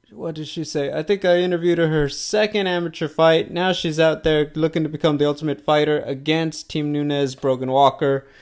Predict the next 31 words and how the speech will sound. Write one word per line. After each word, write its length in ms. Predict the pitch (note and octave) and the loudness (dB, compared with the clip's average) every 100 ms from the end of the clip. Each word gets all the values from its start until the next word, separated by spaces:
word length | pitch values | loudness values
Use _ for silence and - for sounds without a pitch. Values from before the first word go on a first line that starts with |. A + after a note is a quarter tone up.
| - - | -20 -12
Uh, 160 | - D3+ | -2 0
go 240 | D3+ G#3+ | 2 0
check 260 | A#3 B3 A3 | 0 -2 0
that 160 | G#3 F3+ | 0 0
interview 380 | F3 D3+ D3+ | 0 0 2
out 260 | D3 D3 D3 | 4 2 0
because 320 | C#3 C#3 B2+ | -4 -4 -4
we 60 | D3 | -4
talk 200 | E3+ D3+ | -4 -2
a 40 | |
lot 220 | C3+ C#3 C3+ | 0 0 0
about 360 | C3 C3+ C3+ | 2 2 0
not 240 | D#3+ F3 F3+ | -2 -6 -4
just 360 | D#3 - - | -6 -6 -8
the 100 | D3 | -8
show. 800 | - - E3 D#3 D3+ D#3 E3+ C3 | -8 -2 0 0 0 0 0 0
Uh, 40 | E3+ | -2
we've 200 | E3 D#3 | -4 -4
talked 240 | A3+ G#3 | -4 -4
a 60 | F#3+ | -4
lot 180 | F3+ | -4
about 220 | D#3+ C#3+ C3+ | -2 -4 -6
the 40 | |
show, 240 | - C#3 | -6 -6
but 140 | B2 B2+ | -4 -6
we 80 | B2+ | -8
talk 220 | D#3+ C#3+ | -8 -8
about 240 | C#3 A#2 | -6 -6
life 400 | A#2+ C#3+ C#3+ C#3+ | -2 -2 -2 -6
and 100 | C3 | -8
everything. 640 | C3+ C3+ C3+ C#3 C3+ C3+ | -6 -6 -6 -6 -6 -8